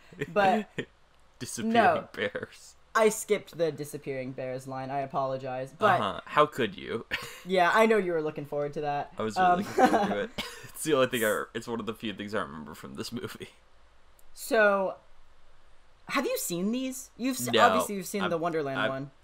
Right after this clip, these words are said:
Speaker 2: I've seen only Dougie McCritic's reviews and, uh, the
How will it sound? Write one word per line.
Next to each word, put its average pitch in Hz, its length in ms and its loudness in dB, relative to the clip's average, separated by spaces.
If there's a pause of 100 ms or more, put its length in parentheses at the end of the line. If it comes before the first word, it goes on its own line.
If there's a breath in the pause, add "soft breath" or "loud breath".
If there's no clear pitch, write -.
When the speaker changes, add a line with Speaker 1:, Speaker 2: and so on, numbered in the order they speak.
(200)
Speaker 2:
I've 113 220 2
seen 117 720 -4 (480)
only 107 460 -4 (180)
Dougie 101 200 -4
McCritic's 92 460 -8
reviews 92 720 -10
and, 76 380 -6 (240)
uh, 65 340 -4 (280)
the 80 160 -6